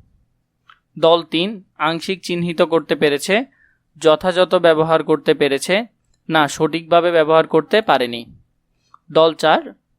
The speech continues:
খুব ভালোভাবে চিহ্নিত করতে পেরেছে, আংশিক ব্যবহার করতে পেরেছে, হ্যাঁ, সঠিকভাবে ব্যবহার করতে পেরেছে। আসসালামু আলাইকুম, অষ্টম শ্রেণীর সুপ্রিয় শিক্ষার্থীবৃন্দ, আশা করছি তোমরা সকলে ভালো আছো। এখন শুরু করব তোমাদের স্বাস্থ্য সুরক্ষা বইয়ের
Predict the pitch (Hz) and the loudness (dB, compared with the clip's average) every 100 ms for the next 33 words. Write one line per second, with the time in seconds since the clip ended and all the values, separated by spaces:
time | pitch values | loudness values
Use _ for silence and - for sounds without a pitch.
0 | - 185 185 170 170 175 170 170 170 175 | -2 2 2 2 2 2 2 0 -2 -4
1 | 170 165 170 160 151 160 143 139 139 202 | -2 -2 0 0 0 0 -2 -4 -4 -2
2 | 202 165 156 - 160 147 151 151 151 151 | 0 0 -2 -6 -4 0 2 4 2 0
3 | 143 143 135 135 135 196 247 _ _ _ | -4 -2 -2 -2 -2 -4 -4 _ _ _
4 | _ 156 156 - 156 156 147 156 165 147 | _ 0 0 0 0 0 2 2 4 2
5 | 135 151 151 160 151 233 254 143 123 - | 2 0 0 -2 0 -2 -2 -4 -4 -8
6 | 139 - 160 - 185 190 160 147 175 170 | -16 -4 -2 2 4 6 4 2 -2 -2
7 | 147 - 185 - 175 170 170 - 165 151 | 0 0 0 0 -2 0 -2 0 -2 -2
8 | 151 165 160 160 160 170 208 185 151 143 | -2 -2 0 0 2 4 4 2 -4 -4
9 | 147 143 147 151 143 151 147 156 135 127 | -4 -4 -2 0 2 2 2 2 2 2
10 | - 185 214 - - - - 147 190 196 | 0 0 0 -6 -20 -8 -4 0 0 2
11 | 190 175 180 180 170 165 165 165 160 - | 2 4 2 2 2 2 2 2 0 0
12 | 175 - 170 160 175 151 135 139 175 | -6 -2 0 0 0 0 2 4 4